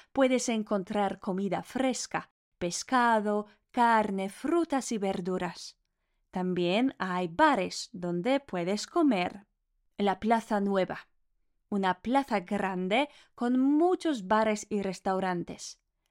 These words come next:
Ahí comí los mejores pinchos. Te recomiendo restaurantes como Vitor Montes o Toma y Daca.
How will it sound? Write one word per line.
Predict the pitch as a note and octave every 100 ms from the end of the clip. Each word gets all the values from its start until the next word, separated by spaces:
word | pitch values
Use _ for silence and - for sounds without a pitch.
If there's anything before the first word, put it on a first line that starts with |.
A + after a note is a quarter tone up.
| _
Ahí | F#3 F#3+ A#3 D#4+ D#4+ _ _
comí | - A#3 B3 B3
los | A3 G#3+ F#3+
mejores | F#3 F#3 - D4 C#4+ C4+ -
pinchos. | - G#3 F#3+ F3+ D#3+ - - _ _ _ _
Te | - G3+
recomiendo | F#3+ G#3 G#3+ B3 A3+
restaurantes | G#3+ F#3+ G3 F#3 G#3 G#3 G3+ F3+ -
como | - G3 F#3
Vitor | E3+ F3 F#3+ F3+ F3+
Montes | F#3 F3+ F3 C#4 E4+ - _ _ _
o | G#3 G#3 G#3 _ _
Toma | F4 D4+ B3
y | G#3
Daca. | F3+ F3 - -